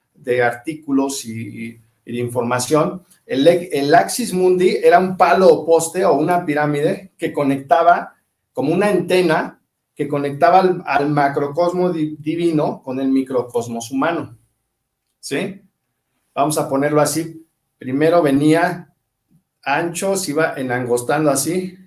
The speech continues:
del cielo, lo divino, y ya que se tocaba, ahí se invertía el proceso y se creaba la pirámide, ¿ok? Entonces esto era Dios y toda la divinidad,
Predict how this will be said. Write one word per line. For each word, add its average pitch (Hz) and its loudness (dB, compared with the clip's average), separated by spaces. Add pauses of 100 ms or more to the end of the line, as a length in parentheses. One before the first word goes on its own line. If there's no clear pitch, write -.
del 120 -2
cielo, 185 2 (100)
lo 123 -2
divino, 180 -2 (360)
y 123 -10
ya 147 2
que 160 -4
se 139 -2
tocaba, 180 0 (480)
ahí 139 -2
se 147 -2
invertía 127 2
el 147 0
proceso 139 -2
y 147 -6
se 135 -6
creaba 131 0
la 123 0
pirámide, 135 -2 (440)
¿ok? 123 -8 (800)
Entonces 143 0
esto 165 4
era 175 4
Dios 170 2
y 139 -2
toda 156 4
la 160 6
divinidad, 139 2